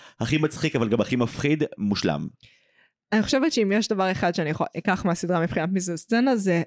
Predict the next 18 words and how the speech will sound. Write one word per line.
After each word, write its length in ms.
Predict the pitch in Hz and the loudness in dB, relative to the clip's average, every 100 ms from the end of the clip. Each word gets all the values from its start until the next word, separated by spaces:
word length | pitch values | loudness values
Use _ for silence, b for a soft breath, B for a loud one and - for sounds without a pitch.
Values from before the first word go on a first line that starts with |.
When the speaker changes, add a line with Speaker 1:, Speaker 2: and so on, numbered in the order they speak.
| - | -2
Speaker 2:
אה, 260 | 165 170 - | -2 -4 -2
יש 260 | 254 - | -2 0
כמה 260 | - 208 220 | 0 0 0
סצנות 320 | - 262 269 | -2 -2 -2
כאלה, 220 | 311 302 302 | 0 2 2
ובעיניי 720 | 180 - - - 196 196 214 233 | 0 -4 -8 0 2 4 4 4
הן 120 | 220 - | 2 2
כולן 380 | 233 220 196 180 | 4 4 4 2
טובות, 540 | 190 196 302 403 - B B B B - | 2 4 4 2 -4 B B B B 0
אה, 140 | 208 190 | 2 2
של 360 | 226 196 196 190 _ | 2 2 2 -2 _
גורי 280 | 196 247 247 233 | 0 2 4 2
אלפי 200 | 233 233 | 2 2
מפשל 600 | 202 - - 196 202 214 | 0 -2 -2 2 4 4
באיזה 340 | 240 220 185 | 4 4 2
משהו 280 | 180 190 196 | 2 0 -2
שקשור 480 | 196 196 - 190 196 | -2 -2 0 2 2
למנה, 540 | 170 160 156 170 240 | 0 -2 0 2 2